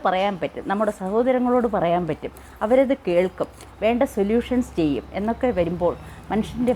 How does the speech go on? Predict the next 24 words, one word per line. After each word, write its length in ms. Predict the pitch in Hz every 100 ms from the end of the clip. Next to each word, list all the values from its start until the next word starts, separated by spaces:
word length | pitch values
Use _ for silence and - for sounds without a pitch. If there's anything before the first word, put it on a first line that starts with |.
| 175
മനസ്സ് 260 | 170 -
എത്ര 320 | 170 160 - 240
ലഘുകരമാവുമെന്നറിയാമോ? 1300 | 202 151 202 196 196 185 185 190 180 180 180 180 180 - - - -
അതൊന്നുമില്ലാതെ 720 | 240 320 330 262 180 175 170 165
ഈ 40 | 214
ഇൻട്രോവേർട്ടുകളെന്ന് 840 | 226 208 254 262 262 262 254 233 226
പറയുന്ന 380 | 185 160 180 180
ആൾക്കാർ, 380 | 147 151 151 -
അവർ 140 | 202 247
കുറേ 180 | 277
സ്റ്റബേണുമാണ്. 840 | 277 - 233 208 220 254 269 202 143
അവർക്ക് 240 | 139 180 220
ഭയങ്കര 380 | 208 208 233 220 - - - -
വല്ലാത്ത 380 | 185 208 220 233
ഒരുതരം, 380 | 196 196 190 190 - - - 160 160 180
"എന്നിൽ 180 | 220 294 254
തന്നെ 200 | 220 208 151 98
ഇറങ്ങട്ടെ, 460 | 165 175 180 160 151 170
ഞാൻ 120 | 190 214
വലിയ 180 | 185 196 180 143
ബി-, 100 | 143 - -
ധീരനാണ്, 560 | 180 202 214 156 127 - - - -
എൻ്റെ 160 | 185 226 226
മനസ്സിനകത്ത് 580 | 196 - 208 196 190